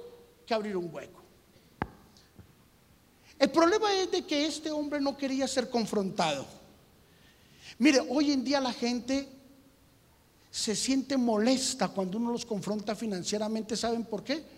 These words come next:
Porque esa es la necesidad de ellos. <laughs>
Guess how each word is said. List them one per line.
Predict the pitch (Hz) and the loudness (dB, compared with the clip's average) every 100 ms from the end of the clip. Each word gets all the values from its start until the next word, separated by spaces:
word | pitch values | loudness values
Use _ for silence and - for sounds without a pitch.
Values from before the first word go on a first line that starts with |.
| - - - | -20 -14 -8
Porque | 185 - 202 | -6 -6 -4
esa | 220 240 214 | -4 -4 -6
es | 190 | -6
la | 190 | -6
necesidad | 190 175 170 156 180 185 196 | -4 -4 -4 -4 -4 -4 -4
de | 190 | -6
ellos. | 214 175 143 - - - - - _ _ _ _ _ _ - - - - _ - - 247 | -6 -6 -8 -8 -10 -20 -20 -20 _ _ _ _ _ _ -20 -20 -20 -20 _ -20 -18 -14
<laughs> | 226 | -14